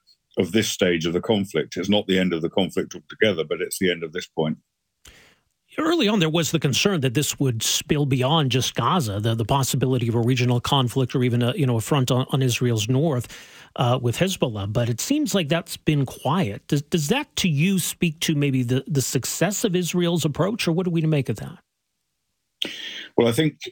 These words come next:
Speaker 1: um, <clears throat> I think Hezbollah has been in the north in Lebanon, which, which is like Hamas and Islamic Jihad. This is another violent Isra-, Iranian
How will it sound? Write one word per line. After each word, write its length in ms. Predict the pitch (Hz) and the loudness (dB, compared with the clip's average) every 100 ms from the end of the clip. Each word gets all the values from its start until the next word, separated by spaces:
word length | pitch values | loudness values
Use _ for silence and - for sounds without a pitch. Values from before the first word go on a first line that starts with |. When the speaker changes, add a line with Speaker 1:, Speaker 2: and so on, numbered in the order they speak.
| - _ _ - | -18 _ _ 0
Speaker 1:
um, 300 | 113 110 113 _ | 4 4 2 _
<clears throat> 100 | - | -2
I 400 | 165 104 104 110 | 0 0 -2 -2
think 260 | 139 123 - 113 110 | 0 -2 -2 -4 -2
Hezbollah 680 | 107 107 - 104 101 98 | -2 -2 0 2 2 2
has 120 | 95 92 | -2 -2
been 420 | 104 95 90 90 _ _ _ _ _ - | -2 -2 -4 -10 _ _ _ _ _ -2
in 100 | 98 | 2
the 80 | |
north 320 | 95 104 92 101 | 2 2 2 0
in 160 | 92 | 0
Lebanon, 500 | 104 95 85 78 85 | 0 0 -4 -6 -4
which, 400 | 87 98 - - - | -2 -2 -2 -8 -2
which 240 | 95 - | -2 0
is 180 | 98 92 - | -2 -4 -2
like 240 | 101 101 90 107 | 0 2 0 -2
Hamas 400 | 95 98 92 101 | -2 -2 -4 -4
and 180 | 90 | -2
Islamic 420 | 87 85 95 92 - | -2 0 0 -2 -4
Jihad. 440 | 85 101 85 82 _ - | 0 2 2 -2 _ -4
This 200 | 95 87 | -4 -4
is 80 | |
another 440 | 87 92 104 90 80 - _ _ _ _ _ _ 85 | -2 0 2 2 0 -6 _ _ _ _ _ _ -4
violent 600 | 107 101 92 90 85 - - | 0 2 2 0 -6 -8 -8
Isra-, 360 | 82 95 95 98 | -2 0 0 0
Iranian 480 | 92 92 90 87 | 0 2 0 -4